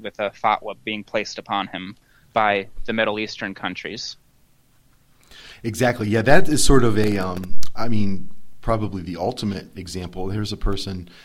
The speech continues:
Speaker 2: who is writing something that's deemed so offensive to a particular community that he has a death sentence put upon him, right? I mean, that's sort of the
Speaker 1: Right.
Speaker 2: ultimate form of,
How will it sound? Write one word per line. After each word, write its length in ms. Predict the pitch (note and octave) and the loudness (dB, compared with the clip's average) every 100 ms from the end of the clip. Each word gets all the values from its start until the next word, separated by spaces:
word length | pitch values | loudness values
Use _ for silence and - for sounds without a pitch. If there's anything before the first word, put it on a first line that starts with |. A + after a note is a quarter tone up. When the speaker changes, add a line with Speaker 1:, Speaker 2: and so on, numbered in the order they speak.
| - - _ - | -20 -20 _ -8
Speaker 2:
who 200 | G2+ F#2+ | -6 -6
is 400 | F2+ E2+ - - - | -8 -8 -10 -12 -10
writing 320 | G2+ G2 F#2+ | -6 -6 -6
something 360 | G#2+ G2+ G2+ | -8 -8 -8
that's 200 | F#2+ F#2+ | -8 -10
deemed 300 | F2 A2 G2 | -6 -2 -2
so 160 | - A2 | -2 -2
offensive 560 | F#2+ - A2+ - G2 F#2+ | -2 -4 -6 -4 -8 -6
to 140 | F#2+ | -8
a 40 | |
particular 480 | F2+ - G2 - G2+ | -4 -4 -4 -8 -8
community 640 | F#2 G2+ G2+ A2+ G2 F#2 F2+ - - _ | -8 -6 -2 -2 -2 -6 -10 -18 -20 _
that 280 | - F#2 E2+ | -8 -8 -10
he 240 | - F#2+ F#2+ | -10 -10 -8
has 180 | G2 | -8
a 60 | E2+ | -8
death 280 | E2+ G#2+ G#2+ | -6 -6 -6
sentence 400 | - D#2+ F2+ - | -10 -12 -12 2
put 160 | - | 8
upon 320 | - - F2+ F2 | 10 10 8 4
him, 200 | - - | 4 4
right? 220 | F2+ F#2 | 0 -4
I 40 | |
mean, 120 | F#2+ F#2 | -6 -8
that's 180 | G2 | -10
sort 140 | - G2 | -8 4
of 100 | - | 8
the 100 | G2 | 8
Speaker 1:
Right. 140 | A#2+ | 8
Speaker 2:
ultimate 320 | G2+ - F#2+ - | 4 4 4 2
form 240 | G#2 F#2+ | 0 -2
of, 240 | F2+ D#2+ | -6 -12